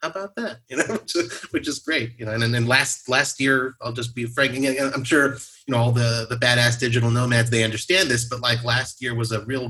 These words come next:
good case in point of, I took my family on vacation. Uh,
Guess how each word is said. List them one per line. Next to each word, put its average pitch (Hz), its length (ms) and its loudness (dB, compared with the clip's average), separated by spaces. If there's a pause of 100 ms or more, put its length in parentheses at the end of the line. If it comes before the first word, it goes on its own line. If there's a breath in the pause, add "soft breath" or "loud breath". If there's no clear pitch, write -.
good 120 220 -6
case 117 320 -4
in 107 60 -14 (140)
point 139 240 -4
of, 113 180 -2 (340 soft breath)
I 117 40 -8
took 123 180 -4
my 123 100 0
family 117 680 0
on 113 160 -4
vacation. 117 680 -2 (300 loud breath)
Uh, 101 400 -2